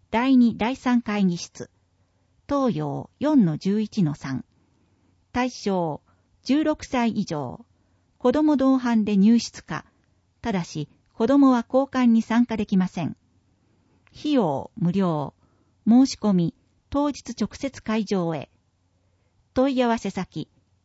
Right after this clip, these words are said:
エコックル高等。電話、三六四四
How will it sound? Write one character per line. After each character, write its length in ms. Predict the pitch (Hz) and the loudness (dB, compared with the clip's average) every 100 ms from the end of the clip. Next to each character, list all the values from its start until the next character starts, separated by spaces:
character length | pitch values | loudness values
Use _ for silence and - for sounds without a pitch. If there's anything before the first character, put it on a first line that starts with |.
| _ | _
エ 100 | 220 | -4
コ 120 | 294 | -4
ッ 60 | - _ | -6 _
ク 100 | 175 | -6
ル 120 | 151 | -4
高 220 | 185 185 | -2 -4
等。 500 | - 160 143 139 - _ _ _ _ _ _ | -4 -4 -4 -6 -10 _ _ _ _ _ _
電 260 | 220 220 | 2 2
話、 220 | 185 156 - _ _ | 2 -2 -8 _ _
三 320 | _ 285 311 302 | _ -2 0 0
六 220 | 294 170 | -4 -4
四 300 | 160 175 170 | 0 0 0
四 300 | 170 143 | 0 -4